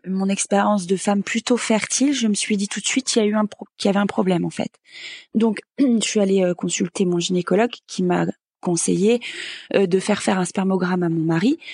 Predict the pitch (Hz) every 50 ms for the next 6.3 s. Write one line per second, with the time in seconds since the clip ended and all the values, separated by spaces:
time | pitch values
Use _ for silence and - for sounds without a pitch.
0 | - - - - - - - - 190 185 180 175 170 170 170 170 - - - 175
1 | 160 - - - - - - 226 226 247 254 254 240 190 180 180 180 - - 196
2 | 185 185 180 175 170 196 196 196 208 220 214 190 190 185 - 190 175 180 175 -
3 | - 190 - 180 170 - - 170 165 160 - - 160 156 156 156 170 - 170 151
4 | - - - 202 277 339 - - - - - - - - - - - 175 165 160
5 | 160 - - 175 160 175 190 - 180 175 170 165 180 180 185 190 185 190 196 185
6 | 196 208 226 240 240 196